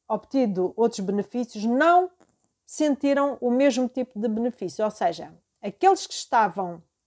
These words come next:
a, a, a contar as suas, eh, gentilezas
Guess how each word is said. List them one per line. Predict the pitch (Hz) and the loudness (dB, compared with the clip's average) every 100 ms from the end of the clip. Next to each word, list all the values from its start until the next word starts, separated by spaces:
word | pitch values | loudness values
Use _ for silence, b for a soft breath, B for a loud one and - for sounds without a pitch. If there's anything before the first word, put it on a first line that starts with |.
| _ | _
a, | 233 226 220 - | -6 -6 -14 2
a, | 254 247 226 214 208 185 | 8 8 8 4 -2 0
a | 240 | 0
contar | 240 294 233 190 | 0 -4 -2 -4
as | 214 | -4
suas, | - 277 254 208 - _ - | -6 -2 -2 -2 -12 _ -4
eh, | 220 214 208 190 | 0 0 2 0
gentilezas | 180 247 269 247 226 196 196 214 226 | 2 2 2 0 0 0 -2 -2 -6